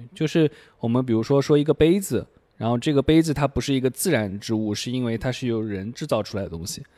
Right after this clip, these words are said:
它是一个人造物，是吧？然后，但我们说，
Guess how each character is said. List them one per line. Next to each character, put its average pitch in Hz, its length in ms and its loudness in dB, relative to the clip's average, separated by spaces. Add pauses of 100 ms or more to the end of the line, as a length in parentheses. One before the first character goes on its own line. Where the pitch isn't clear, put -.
(200)
它 139 100 -2
是 143 140 0
一 143 80 2
个 135 80 4
人 101 180 0
造 147 200 4
物， 95 240 -4 (420)
是 - 100 -16
吧？ 104 220 -4
然 110 160 -4
后， 156 180 0 (140)
但 170 160 4
我 117 60 0
们 110 120 0
说， 160 380 6